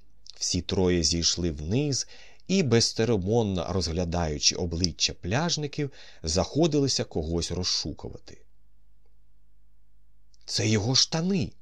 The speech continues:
нарешті сказав Берлага, спиняючись над одягом Скумбрієвича,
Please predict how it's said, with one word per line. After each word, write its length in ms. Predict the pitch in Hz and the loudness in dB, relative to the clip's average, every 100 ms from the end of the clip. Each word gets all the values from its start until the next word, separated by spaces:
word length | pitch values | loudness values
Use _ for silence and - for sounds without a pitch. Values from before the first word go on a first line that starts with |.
| - | -4
нарешті 520 | 98 107 107 107 - | 4 6 8 6 4
сказав 400 | 117 - 95 92 | 2 4 4 2
Берлага, 500 | 76 90 98 175 160 | 2 0 4 4 4
спиняючись 680 | 139 - 80 95 98 - 92 | -2 -2 0 2 2 2 -2
над 220 | 90 87 - | -2 -6 0
одягом 400 | 123 127 101 107 | 2 2 0 -4
Скумбрієвича, 880 | - - 87 104 90 71 62 - - | -4 -4 -2 0 0 -4 -2 -2 -2